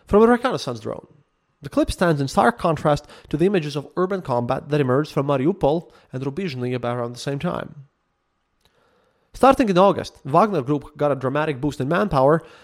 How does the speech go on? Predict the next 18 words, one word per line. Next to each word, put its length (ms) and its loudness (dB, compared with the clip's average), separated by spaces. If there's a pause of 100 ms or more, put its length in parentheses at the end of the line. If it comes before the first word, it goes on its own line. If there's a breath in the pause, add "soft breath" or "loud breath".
(100)
when 140 2
it 100 0
began 300 0
recruiting 580 0
all 280 2
the 220 2
Bratva 460 0
guys, 640 -4
you 80 -2
know, 260 -2 (320)
<laughs> 400 -20
all 120 0
the 300 2 (100)
former 260 0
contract 360 -2
fighters 540 -2
and 140 -6
everyone 380 -2